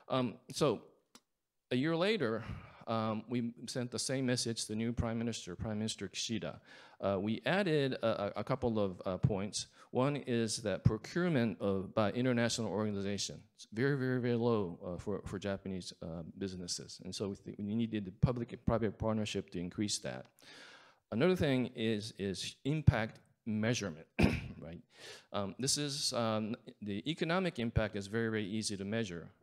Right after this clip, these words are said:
um, sales and, and profits, but the non-financial impact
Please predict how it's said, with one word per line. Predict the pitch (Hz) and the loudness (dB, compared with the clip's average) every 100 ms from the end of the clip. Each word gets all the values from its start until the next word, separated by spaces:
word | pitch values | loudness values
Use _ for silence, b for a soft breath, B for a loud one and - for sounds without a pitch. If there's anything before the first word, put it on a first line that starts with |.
| _ | _
um, | 85 87 85 | -8 -8 -8
sales | - 110 104 98 | -4 -2 -2 -2
and, | 95 87 | -6 -8
and | 92 87 | -10 0
profits, | - 104 104 80 - - b b b - | 0 0 -4 -8 -8 -10 b b b -2
but | 92 117 117 117 | 2 2 0 -8
the | 110 101 - _ - | -6 -6 -8 _ -12
non-financial | 113 120 147 170 170 131 117 113 113 104 98 | -4 0 2 0 -2 0 0 0 -2 -4 -2
impact | 110 - 92 92 | 0 2 2 -4